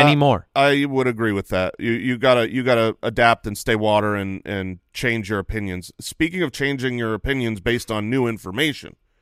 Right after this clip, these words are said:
Speaker 2: uh, Taysom Hill, I don't know if you noticed this. Last week, Taysom Hill had eight targets. We have joked about how Taysom Hill shouldn't be a tight end. He doesn't play tight end. He doesn't catch the ball.
Speaker 1: He
Speaker 2: He
Speaker 1: heard you.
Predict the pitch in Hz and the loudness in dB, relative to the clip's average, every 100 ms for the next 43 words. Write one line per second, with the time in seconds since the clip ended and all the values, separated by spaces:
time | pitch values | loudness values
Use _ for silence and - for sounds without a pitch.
0 | _ _ _ _ _ _ - 95 - _ | _ _ _ _ _ _ -6 -6 -8 _
1 | - 170 254 - 175 214 151 - _ _ | -4 -2 0 2 4 4 4 0 _ _
2 | - 151 214 165 214 202 180 - _ - | -4 2 2 2 0 -2 -4 -6 _ -6
3 | 139 151 160 127 - 85 - _ 117 147 | 2 4 4 2 -2 -10 -10 _ -4 0
4 | 240 - 170 196 131 _ _ _ _ _ | 0 -4 -8 -6 -8 _ _ _ _ _
5 | - 180 190 190 185 156 139 - - 175 | -4 -2 -2 0 2 4 2 -2 -2 -2
6 | - - _ _ _ - _ 226 151 - | -4 -16 _ _ _ -20 _ -2 -2 -8
7 | - - _ _ 233 277 180 113 226 - | -16 -20 _ _ 0 0 0 4 4 4
8 | 143 151 147 139 180 143 143 160 156 165 | 2 4 4 2 0 -2 0 0 0 0
9 | 151 143 127 131 147 147 - _ 196 214 | 0 -2 0 2 4 2 0 _ -2 0
10 | 170 - 170 175 - 98 90 - _ _ | 0 -2 2 2 2 -4 -4 -10 _ _
11 | 180 202 - 208 180 175 185 175 - 131 | -6 -6 2 2 2 -6 -6 -6 -6 0
12 | 170 131 - _ 139 160 226 165 170 | 2 2 0 _ 2 6 6 6 2